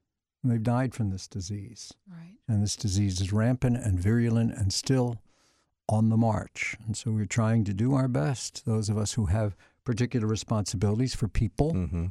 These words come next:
Speaker 1: groups of people, communities of people, to try to keep people health, uh, healthy and safe. But it's not just the physical side of this, and the physical side is bad enough.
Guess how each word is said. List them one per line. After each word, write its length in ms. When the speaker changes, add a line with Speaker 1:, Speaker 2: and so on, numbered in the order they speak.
Speaker 1:
groups 320
of 140
people, 320
communities 640
of 100
people, 400
to 80
try 240
to 80
keep 260
people 340
health, 420
uh, 300
healthy 280
and 120
safe. 320
But 100
it's 120
not 100
just 220
the 80
physical 540
side 360
of 80
this, 280
and 120
the 40
physical 340
side 220
is 80
bad 220
enough. 340